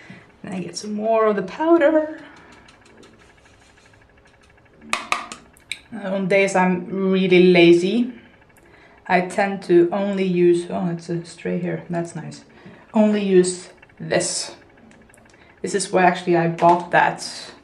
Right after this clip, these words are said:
compact as well. For those lazy days when I can't really be bothered. Or if I'm going to work and I don't wear foundation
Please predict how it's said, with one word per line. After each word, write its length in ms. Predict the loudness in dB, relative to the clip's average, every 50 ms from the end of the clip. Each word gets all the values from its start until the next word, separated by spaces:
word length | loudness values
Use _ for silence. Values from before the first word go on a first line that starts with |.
| _ _ _ -20 -20 -8
compact 400 | -2 0 0 2 2 0 -2 -2
as 120 | -6 -4 0
well. 340 | 0 0 0 0 -4 -10 -20 -20 _ _ _ _ _ _ _ _ _ _ _ _ _ _ _ _
For 300 | -16 -8 -2 -2 0 2
those 260 | 2 0 0 -2 -2
lazy 300 | -2 -2 0 0 0 2
days 280 | 4 4 4 4 2 0
when 100 | -2 -4
I 60 | -2
can't 260 | -2 -2 -4 -4 -4
really 140 | -4 -4 0
be 120 | 2 2
bothered. 480 | 2 4 2 2 2 0 -2 -4 -4 -6 -14 -18 -20 -20 _ _ _ _ _ _ _ _ _ _ _ _ _ _ _ _ -2
Or 520 | 2 4 6 6 6 6 6 4 0 -6 -12 -20 _ _ _ _ _ _ _ _ _ _ _ -20 _ _ _ _ _ _ -20 -20 _ _ _ _ _ _ _ 0 4
if 460 | 4 4 4 2 -8 -12 -20 -12 -4 -2
I'm 120 | 0 2
going 200 | 2 2 0 0 -2
to 80 | -2
work 420 | -2 0 0 2 0 0 -2 -6 -16 -20 -20 -20 _ _ _ _ _ -20 -20 -20 -20 -20 -20 -20 -14 _
and 480 | -4 0 0 2 2 2 0 -2 -4 -8 -14 -20 _ _ _ _ _ 0
I 80 | 2 4
don't 140 | 4 4 4
wear 160 | 4 2 2
foundation 800 | 2 0 0 0 2 2 2 2 2 0 -2 -4 -4 -6 -8 -12